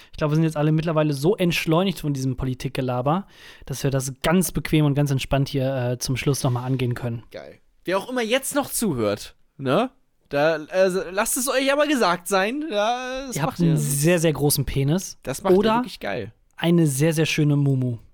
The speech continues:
Speaker 2: Schreibt mal auch mal privat so. Also, auch unabhängig von, von dem allem hier. Schreibt
Speaker 1: Wir
Speaker 2: mal.
Speaker 1: brauchen Freunde, kein Problem.
Speaker 2: Na, ich, wir können uns mal irgendwie treffen auch.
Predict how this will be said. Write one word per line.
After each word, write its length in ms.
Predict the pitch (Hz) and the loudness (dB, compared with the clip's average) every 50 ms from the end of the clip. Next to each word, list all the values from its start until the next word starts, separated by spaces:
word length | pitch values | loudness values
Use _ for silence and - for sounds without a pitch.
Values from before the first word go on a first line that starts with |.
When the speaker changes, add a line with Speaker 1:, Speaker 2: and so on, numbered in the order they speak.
| _ - | _ -16
Speaker 2:
Schreibt 320 | - - - 170 180 - - | -12 -8 -6 -6 -6 -6 -6
mal 40 | - | -6
auch 120 | 185 - | -6 -4
mal 100 | 202 214 | -6 -6
privat 480 | - - 160 135 143 - 285 254 - - | -6 -6 -8 -6 -6 -6 -6 -6 -10 -12
so. 220 | - - 73 - - _ _ _ _ _ - | -12 -12 -12 -14 -16 _ _ _ _ _ -6
Also, 440 | 104 104 92 104 98 92 92 151 - _ _ _ | -6 -6 -4 -6 -6 -8 -8 -12 -16 _ _ _
auch 160 | - - - - | -20 -20 -14 -14
unabhängig 520 | 208 269 320 - - - 82 73 - - | -12 -10 -8 -8 -8 -10 -10 -12 -16 -16
von, 320 | - 107 98 95 87 - | -14 -12 -12 -12 -12 -14
von 160 | - - 95 92 | -16 -16 -14 -14
dem 160 | 92 90 - | -14 -14 -14
allem 260 | - - 62 - - | -18 -18 -18 -18 -18
hier. 240 | 95 - - 135 - _ _ _ _ _ _ _ _ _ _ _ | -16 -16 -18 -18 -20 _ _ _ _ _ _ _ _ _ _ _
Schreibt 340 | - - - - - - - | -20 -16 -12 -12 -10 -10 -8
Speaker 1:
Wir 80 | 190 147 | -6 -4
Speaker 2:
mal. 80 | 139 | -2
Speaker 1:
brauchen 160 | 165 190 208 - | -2 -2 -2 -2
Freunde, 320 | - - 156 190 180 139 | 0 0 0 0 0 -2
kein 160 | - - 156 - | -2 -4 -4 -4
Problem. 440 | - 156 135 135 147 143 127 123 - _ _ _ _ _ _ _ _ _ _ _ _ _ _ - | -2 -4 -4 -2 -2 -2 -4 -6 -10 _ _ _ _ _ _ _ _ _ _ _ _ _ _ -8
Speaker 2:
Na, 180 | 139 165 - 339 | -6 -6 -4 -4
ich, 120 | 285 - - | -6 -8 -10
wir 140 | - - 190 190 175 | -12 -12 -14 -12 -8
können 180 | - 254 277 | -6 -6 -6
uns 160 | 262 214 - - | -6 -8 -8 -8
mal 120 | 240 254 | -8 -8
irgendwie 180 | 247 233 226 214 | -6 -8 -8 -10
treffen 320 | - - 277 285 - - | -8 -8 -8 -8 -8 -10
auch. 320 | - - - - _ _ | -12 -12 -16 -20 _ _